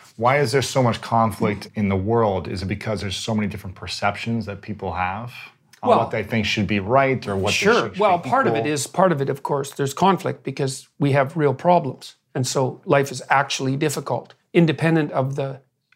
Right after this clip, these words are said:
Speaker 2: of psychological foolishness, let's say, independent of the obstacles that we put in our own path.
Speaker 1: It's
Speaker 2: Life
Speaker 1: already
Speaker 2: is di-,
Speaker 1: challenging.
Speaker 2: it's already,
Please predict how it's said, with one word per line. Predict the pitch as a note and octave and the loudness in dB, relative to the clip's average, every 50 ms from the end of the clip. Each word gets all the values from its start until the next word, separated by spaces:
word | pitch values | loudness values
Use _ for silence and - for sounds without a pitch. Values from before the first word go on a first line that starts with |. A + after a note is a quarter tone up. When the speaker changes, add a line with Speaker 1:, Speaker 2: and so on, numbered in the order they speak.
| _ - | _ -2
Speaker 2:
of | D#3 C#3+ C3+ | -2 -2 -2
psychological | - - - D#3+ D3 - D#3 D3 C#3+ C#3+ C#3 C#3 B2+ - B2+ | 0 2 2 2 2 0 0 0 2 2 2 0 -4 -6 -6
foolishness, | - - F#3+ G3 F#3 E3 C3+ - - D3 - - - - | -2 2 2 4 4 2 0 -2 -6 -8 -8 -8 -8 -8
let's | C#3+ - - - | -8 -6 -6 -8
say, | - - B2 - - - _ _ | -8 -8 -10 -12 -16 -20 _ _
independent | - A#3 B3+ B3 A#3 A#3 - F#3+ A3 A#3 A3 G#3+ F#3 E3 | -2 0 2 2 2 0 0 0 0 2 2 2 2 0
of | F3 D#3 D3+ | -2 -4 -4
the | D#3+ E3 | 0 2
obstacles | E3+ F3 F3 E3 - - F3 - E3+ C#3 C3 | 4 4 4 2 0 -6 -6 -4 -4 -2 -2
that | - D#3+ G#3+ | -2 -2 -2
we | F#3+ D3 C3 | -4 -4 -2
put | - F#3 F#3+ | 0 2 4
in | F#3+ F3 | 4 4
our | E3 D#3+ D3+ - | 4 2 0 2
own | - E3 D#3+ D3+ B2+ | 2 0 0 0 0
path. | - E3 D#3+ - C3+ - - - _ _ _ _ - - - _ - | 0 0 0 0 -2 -6 -14 -20 _ _ _ _ -20 -20 -20 _ -10
Speaker 1:
It's | A#2+ C3+ | -2 2
Speaker 2:
Life | D#3 E3 | 4 4
Speaker 1:
already | - C3 B2 | 4 4 2
Speaker 2:
is | B2 C3 | 0 2
di-, | - | 4
Speaker 1:
challenging. | - - G3+ - G2 - G2 | 4 4 2 0 -4 -6 -6
Speaker 2:
it's | F2+ - | -2 4
already, | E3+ F#3 G3 F#3+ F#3 F3 F3+ E3+ | 4 4 6 4 2 0 -2 -4